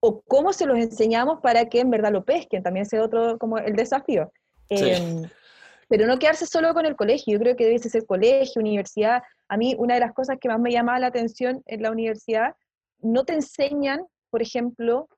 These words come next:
Speaker 1: a postular un proyecto. Y la mayoría de las personas que trabajan en teatro debe postular a proyectos porque no tiene dónde sacar financiamiento.
Speaker 2: Claro.
Speaker 1: Entonces, por ejemplo, ese tipo de cosas más prácticas que hace falta, yo creo, cuando uno estudia, y, lo,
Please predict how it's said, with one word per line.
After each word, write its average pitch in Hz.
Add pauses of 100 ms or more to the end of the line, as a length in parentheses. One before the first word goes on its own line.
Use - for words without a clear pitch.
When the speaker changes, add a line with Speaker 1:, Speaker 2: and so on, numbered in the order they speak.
(480)
Speaker 1:
a 220
postular 226
un 247
proyecto. 208 (240)
Y 202
la 185
mayoría 190
de 277
las 262
personas 240 (100)
que 208
trabajan 214
en 214
teatro 233 (420)
debe 226
postular 220
a 220
proyectos 214
porque 208
no 208
tiene 233
dónde 247
sacar 226
financiamiento. 214 (280)
Speaker 2:
Claro. 117
Speaker 1:
Entonces, 214
por 226
ejemplo, 254 (280)
ese 254
tipo 277
de 277
cosas 294
más 277 (100)
prácticas 269 (100)
que 233
hace 240 (100)
falta, 254
yo 247
creo, 254 (120)
cuando 208
uno 240
estudia, 285 (440)
y, 220
lo, 226